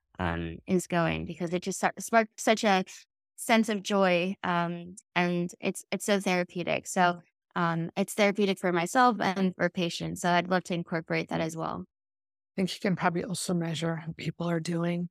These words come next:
Speaker 2: You know, I find myself when I'm going, like, in a rut or overwhelmed, I'm, I'm not as creative as I normally am, right? So I, I feel like I lose that. So it's probably, if you looked at my creativity, it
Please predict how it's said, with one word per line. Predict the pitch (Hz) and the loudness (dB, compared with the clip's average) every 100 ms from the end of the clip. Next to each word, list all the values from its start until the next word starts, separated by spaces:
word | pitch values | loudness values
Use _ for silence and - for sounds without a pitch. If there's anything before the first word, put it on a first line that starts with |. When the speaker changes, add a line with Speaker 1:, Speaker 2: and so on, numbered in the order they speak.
| _ | _
Speaker 2:
You | 180 | -2
know, | 175 | 0
I | 165 | -2
find | - 180 | -2 -2
myself | 180 175 - 202 190 - | -2 -4 -4 -4 -4 -2
when | 170 | -2
I'm | 170 | -2
going, | 175 175 175 | -4 -2 -2
like, | 170 - | -2 -2
in | 170 | -2
a | 165 | -4
rut | 170 170 170 - | -2 -2 -2 -4
or | 170 165 160 - _ _ _ _ _ _ - | -6 -4 -6 -8 _ _ _ _ _ _ -2
overwhelmed, | 180 190 180 180 170 165 170 - | 0 0 0 2 0 -2 -8 -4
I'm, | 175 180 _ _ - | -2 -2 _ _ -4
I'm | 156 | 0
not | 160 151 | 0 -2
as | - | -6
creative | - 151 156 160 | -4 -4 -2 -4
as | 170 165 | -4 -4
I | |
normally | 165 160 160 160 156 | -6 -6 -4 -4 -4
am, | - 170 _ _ | -6 -8 _ _
right? | 165 151 196 - | -4 -2 -4 -8
So | - 180 | -4 0
I, | 170 165 | 2 0
I | |
feel | - | 0
like | 175 - | -2 -2
I | 151 | -2
lose | 165 196 196 175 | 2 2 2 2
that. | 165 160 165 _ _ _ _ | 0 -2 -6 _ _ _ _
So | - 196 | -2 -2
it's | - | -2
probably, | - 190 196 190 190 | -2 0 0 -2 -4
if | 175 | -2
you | 175 | -2
looked | 175 - | -2 -4
at | |
my | 180 170 | -4 -6
creativity, | - 180 170 190 180 170 165 | -4 -6 -4 -2 -2 -2 -4
it | 165 | -6